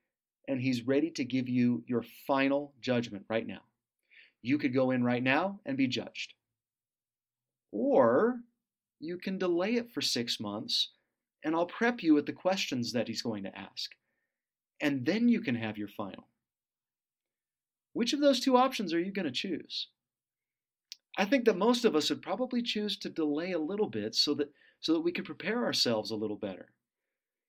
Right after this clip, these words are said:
Or I don't know, maybe Alma would say to me,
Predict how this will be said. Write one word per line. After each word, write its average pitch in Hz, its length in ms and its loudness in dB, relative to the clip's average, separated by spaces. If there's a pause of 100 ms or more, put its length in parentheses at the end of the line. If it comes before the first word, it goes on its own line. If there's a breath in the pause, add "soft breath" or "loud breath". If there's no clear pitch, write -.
(480)
Or 120 200 2
I 127 120 12
don't 123 140 4
know, 120 120 4
maybe 139 320 6
Alma 143 260 8
would 131 200 2
say 143 200 6
to 127 120 2
me, 127 320 0